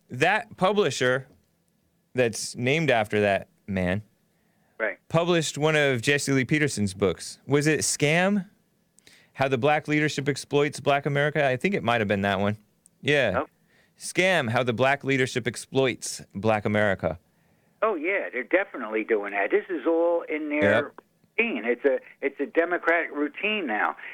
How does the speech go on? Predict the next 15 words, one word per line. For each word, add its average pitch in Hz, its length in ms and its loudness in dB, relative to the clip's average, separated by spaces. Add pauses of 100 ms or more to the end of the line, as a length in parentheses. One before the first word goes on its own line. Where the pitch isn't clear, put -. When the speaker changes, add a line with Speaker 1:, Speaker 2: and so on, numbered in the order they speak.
(120)
Speaker 2:
Whatever 160 420 0
Speaker 1:
Right. 113 480 2
<laughs> - 20 -20
Speaker 2:
they 180 80 2
Speaker 1:
It's, - 220 -2
it 160 140 4
is 156 180 2
such 147 220 2
a 139 100 4
routine. 123 500 0 (340)
It's 139 160 2
like, 143 180 4
okay, 147 480 4 (220)
what's 143 220 2
next? 131 440 0